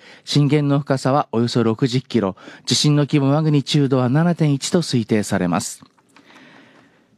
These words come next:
なお、この地震により、福島県、日本の沿岸では若干の海面変動があるかもしれませんが、被害の心配はないということです。なお、若干の海面変動が予想される沿岸ですが、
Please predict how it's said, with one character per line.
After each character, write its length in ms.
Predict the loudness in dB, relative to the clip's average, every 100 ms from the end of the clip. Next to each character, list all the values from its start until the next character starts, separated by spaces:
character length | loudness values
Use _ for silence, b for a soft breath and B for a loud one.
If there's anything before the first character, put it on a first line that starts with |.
| _ _ _ _ _ _ 0
な 100 | 0
お、 60 |
こ 120 | 2
の 120 | 0 0
地 100 | 2
震 220 | 4 4
に 40 |
よ 100 | 4
り、 180 | 2 0
福 160 | 0 0
島 280 | 2 2 2
県、 380 | 2 2 4
日 60 | 4
本 240 | 4 4
の 80 | 2
沿 220 | 2 2
岸 200 | 2 2
で 120 | 2 2
は 80 |
若 240 | 2 0 -2
干 260 | 0 2
の 100 | 2
海 280 | 2 2 4
面 180 | 4 4
変 220 | 4 4
動 160 | 2 2
が 100 | 0
あ 40 |
る 100 | 0
か 80 | 0
も 100 | 0
し 140 | 2
れ 80 | 2
ま 100 | 2
せ 160 | 0 2
ん 80 | 2
が、 180 | 2 -2 B B
被 100 | 0
害 200 | 2 2
の 140 | 0
心 280 | 0 2 2
配 260 | 0 0 2
は 160 | 0 0
な 180 | -2 -2
い 100 | 0
と 260 | 0 -2 -2
い 80 | -2
う 100 | -2
こ 140 | -4
と 100 | -2
で 120 | -4
す。 200 | -6 -12 -18 _ B B B B B
な 140 | 0 0
お、 20 |
若 240 | 2 -2
干 320 | 0 0 2 2
の 120 | 2
海 240 | 2 4
面 180 | 4 4
変 200 | 4 4
動 140 | 4
が 80 | 2
予 140 | 2 2
想 240 | 2 0
さ 160 | 2 2
れ 80 |
る 100 | 2 2
沿 160 | 4 4
岸 160 | 2
で 100 | 0
す 140 | 0 0
が、 260 | 0 -2